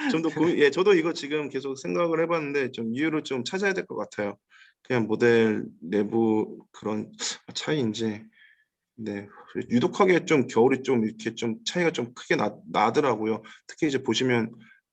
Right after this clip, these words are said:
Speaker 1: 이런, 이런 변동성이 다른 계절에 비해서 좀 크잖아요.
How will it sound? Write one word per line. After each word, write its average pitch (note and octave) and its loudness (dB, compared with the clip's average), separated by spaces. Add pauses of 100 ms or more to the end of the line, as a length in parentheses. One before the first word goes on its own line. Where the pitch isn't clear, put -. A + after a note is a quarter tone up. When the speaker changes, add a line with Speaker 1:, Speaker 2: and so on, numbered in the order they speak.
Speaker 1:
이런, A#2+ 2 (420)
이런 A2 -6
변동성이 C3 0
다른 B2+ 0
계절에 A#2 -2
비해서 A2 -8
좀 A2+ -16
크잖아요. A2+ -4